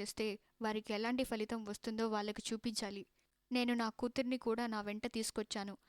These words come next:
ఆమెను ఈ స్కూల్లో చేర్పించాలనుకుంటున్నాను." ఇప్పుడు బల్వంత్ గారు, "ఖచ్చితంగా, ఎందుకు కాదు? మీ కూతురు మీలాగే ప్రతిభావంతురాలని నేను విన్నాను." అప్పుడు సామర్థ్య గారు, "మీరు విన్నది అంతేనా?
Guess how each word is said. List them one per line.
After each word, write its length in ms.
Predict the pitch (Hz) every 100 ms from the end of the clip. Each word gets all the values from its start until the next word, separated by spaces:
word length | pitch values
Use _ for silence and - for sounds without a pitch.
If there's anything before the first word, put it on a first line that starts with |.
| - -
ఆమెను 320 | 233 226 233 240
ఈ 200 | 233 226
స్కూల్లో 380 | - 240 247
చేర్పించాలనుకుంటున్నాను." 1400 | 254 226 208 254 240 233 214 208 - 208 208 202 202 202 _ -
ఇప్పుడు 380 | 247 - 254 233
బల్వంత్ 560 | 226 226 240 254 247
గారు, 280 | 220 233 233 _ -
"ఖచ్చితంగా, 520 | 240 - 339 311 226
ఎందుకు 320 | 208 240 285
కాదు? 320 | - 294 294 - _ _ 240
మీ 120 | 240
కూతురు 360 | - 254 285
మీలాగే 480 | 240 233 254 262 269
ప్రతిభావంతురాలని 1120 | 262 226 262 247 269 240 226 240 226 214 233
నేను 220 | 233 208
విన్నాను." 480 | 208 208 214 208 208 _ _ _ _ - 233
అప్పుడు 400 | - 247 247 226
సామర్థ్య 580 | - 226 233 226 254
గారు, 400 | 240 208 214 226 226 _ _ _ _ 233
"మీరు 280 | 254 254
విన్నది 340 | 233 226 269 262
అంతేనా? 500 | 220 277 262 214